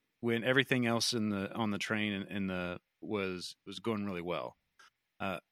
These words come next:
like they all were on the same page with one another, and those two kinda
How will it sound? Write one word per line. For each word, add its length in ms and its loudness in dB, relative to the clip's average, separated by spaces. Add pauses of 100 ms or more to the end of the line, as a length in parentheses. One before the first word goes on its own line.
(440)
like 140 -4
they 160 4
all 500 2
were 200 -4
on 140 -4
the 80 -8
same 340 -2
page 420 -2
with 180 -8
one 140 -4
another, 340 -4
and 200 -4
those 280 0
two 560 -4
kinda 300 -4